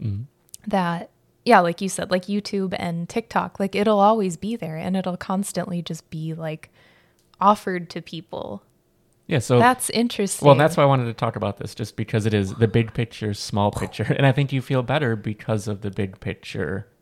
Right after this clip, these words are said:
Speaker 1: approach.
Speaker 2: And
Speaker 1: So
Speaker 2: it feels more creative just for
Speaker 1: Mm-hmm.
Speaker 2: me.
Speaker 1: Well,
Speaker 2: Like,
Speaker 1: yeah.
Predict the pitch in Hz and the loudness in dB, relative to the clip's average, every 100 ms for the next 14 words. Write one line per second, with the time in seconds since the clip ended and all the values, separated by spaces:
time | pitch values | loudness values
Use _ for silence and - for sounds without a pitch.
0 | - 98 - 107 - - - - 269 131 | -6 -6 -2 0 0 -6 -20 2 6 8
1 | 107 233 220 190 185 - - 175 180 190 | 6 6 2 -2 -4 -8 -8 -4 -2 -2
2 | 180 180 196 190 - 139 127 175 190 - | -6 -6 -4 -4 -2 0 0 -2 -4 -6
3 | 170 _ - 165 143 | -10 _ -2 -2 0